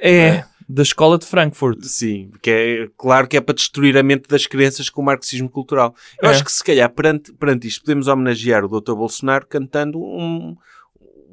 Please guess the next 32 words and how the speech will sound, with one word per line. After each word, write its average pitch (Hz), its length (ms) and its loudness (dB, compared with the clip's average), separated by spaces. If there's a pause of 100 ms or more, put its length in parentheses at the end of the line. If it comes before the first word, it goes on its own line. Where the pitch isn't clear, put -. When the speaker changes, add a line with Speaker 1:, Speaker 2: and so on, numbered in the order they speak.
(360)
Speaker 2:
música 143 760 -2 (240)
de 104 200 -20
qualidade 135 600 2
que - 80 -6
ele 117 80 -2
gostasse, 156 640 -6
não 92 100 -12
é? 127 140 -12
Speaker 1:
Sim, 127 420 0
acho 156 200 -2
Speaker 2:
Por 110 60 -8
Speaker 1:
que 185 60 4
é - 20 6
a - 20 6
Speaker 2:
exemplo, 170 100 2
Speaker 1:
melhor 147 200 4
forma. 120 260 4
Speaker 2:
eu 160 40 8
ia 170 80 8
dizer 165 200 2
doutor 165 260 0
Caetano 147 400 0
Veloso, 143 380 2
mas 117 160 -2
acho 127 180 0
que - 60 -6
ele 127 80 -2
não 123 100 0
gostava, 95 460 -8
não 101 120 -6
é? 139 120 0
Speaker 1:
Não. 147 400 4